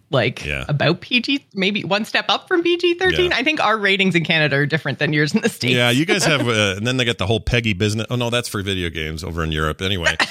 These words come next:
Speaker 2: the, the
Speaker 1: <laughs>
Speaker 2: point is, like, um, it, it, it has an edge to it that I think is,
Speaker 1: Mm-hmm.
Speaker 2: is definitely in its favor.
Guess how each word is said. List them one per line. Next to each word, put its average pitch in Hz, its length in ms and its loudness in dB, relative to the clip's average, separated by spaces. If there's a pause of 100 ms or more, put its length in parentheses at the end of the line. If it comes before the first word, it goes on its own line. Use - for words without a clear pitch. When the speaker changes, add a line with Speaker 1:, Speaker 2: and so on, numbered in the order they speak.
Speaker 2:
the, - 440 0 (100)
the - 60 2
Speaker 1:
<laughs> 571 60 2
Speaker 2:
point 202 260 2
is, 165 200 0
like, 127 400 0
um, 104 520 2
it, 123 180 -2 (100)
it, 147 340 -6
it 135 320 -2
has 160 300 -2
an 170 140 0
edge 147 300 0
to 101 200 -2
it 85 220 -6
that 110 120 0
I 113 80 2
think 117 240 -2
is, 101 120 2
Speaker 1:
Mm-hmm. 196 340 2
Speaker 2:
is 151 140 2
definitely 120 500 0
in 107 140 0
its 95 120 -4
favor. 95 540 -2